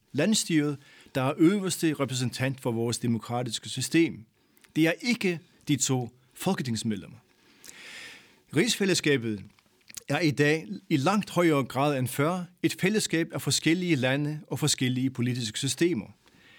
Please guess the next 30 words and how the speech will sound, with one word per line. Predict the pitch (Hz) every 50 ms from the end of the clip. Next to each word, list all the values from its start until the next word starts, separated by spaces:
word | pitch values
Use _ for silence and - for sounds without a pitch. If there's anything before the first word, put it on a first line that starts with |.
| - - - - - - _ _ _ _ -
Det | 208 220
ben | 180 233 240 220
mener | 202 202 208 180
jeg, | 151 147 147 151
at | 147 131
vi | 143 170 165
som, | 139 - 147 131 127 123 117 110 -
som | - 131 131
M | - 156 147 156
F'ere | 156 160 - - 156 135 117 110
bør | 104 - 127 120 113 113 131 - -
respektere, | 123 - - 135 - - - 143 135 120 107 98 110 - _ _ _ _ _ _ _ _ _ _ _ _ -
og | 135 110
derfor | 156 180 185 - 202
bør | 143 165 165 160
vi | 147 175
ikke | 214 214 - - 175 151 - - _ _ _ _ _
bypasse | 131 127 160 185 180 - - - 120 117 - - - 117 110 - - _ _
de | - 123
færøske | - - 120 120 113 113 107 - 117
myndigheder. | 110 123 139 131 123 107 98 98 - 110 - _ - - _ _ _ _ _ - - - _
At | 151 151 - - _ -
gennemtvinge | - 226 254 254 233 196 - - 143 139 139 131
sig | - - 127 117 110 -
grundlæggende | - 165 202 208 180 165 151 - 143 135 131
politiske | 110 - 131 143 165 - 175 143 - 143 139
indrømmelser | 160 170 170 147 143 127 120 117 107 - 123 110
fra, | - - 123 127 131 -
fra | - - 135 131 127 120
regeringen | 113 - 127 - - 165 180 156 131 123 120 107